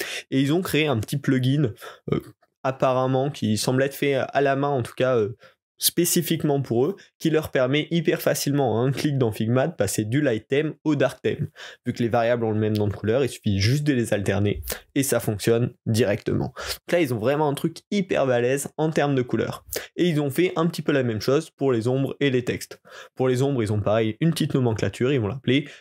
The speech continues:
shadow tiré, la direction de l'ombre tiré, ce qu'ils ont appelé enum,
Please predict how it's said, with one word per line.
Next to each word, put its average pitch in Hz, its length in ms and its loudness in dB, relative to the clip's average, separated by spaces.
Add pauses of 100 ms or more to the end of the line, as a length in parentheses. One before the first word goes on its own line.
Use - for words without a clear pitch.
shadow 139 480 2
tiré, 127 640 -2 (160)
la 131 160 2
direction 127 520 0
de 120 60 2
l'ombre 127 360 0 (100)
tiré, 135 520 0 (200)
ce - 80 -20
qu'ils 117 180 0
ont 113 60 2
appelé 123 380 -2
enum, 123 460 0